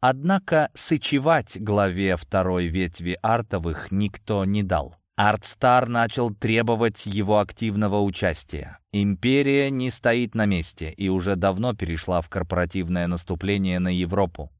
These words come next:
Осталось немного, и жалкие немцы падут, точно так же, как и англичане. И ситуация с Соней заставляла подключать все необходимые связи, что также заставляло Мерлина вылезать из берлоги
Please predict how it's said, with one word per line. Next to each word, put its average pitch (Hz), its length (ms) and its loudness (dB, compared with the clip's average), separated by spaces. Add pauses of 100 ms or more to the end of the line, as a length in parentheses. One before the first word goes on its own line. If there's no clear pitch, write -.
(120)
Осталось 147 540 2
немного, 147 540 2
и 117 260 0
жалкие 110 640 2
немцы 120 500 0
падут, 82 580 -2
точно 147 400 -2
так 117 260 2
же, 101 140 -2
как 98 320 -2
и 110 160 -4
англичане. 90 920 -2 (240)
И 123 120 0
ситуация 123 880 2
с 107 60 -4
Соней 147 920 -2
заставляла 123 760 2
подключать 127 640 -2
все - 260 -2
необходимые 117 720 0
связи, 117 640 0 (1120)
что - 220 -6
также 123 340 0
заставляло 87 640 0
Мерлина 85 540 -2
вылезать 87 580 -2
из 80 140 -6
берлоги 92 760 -2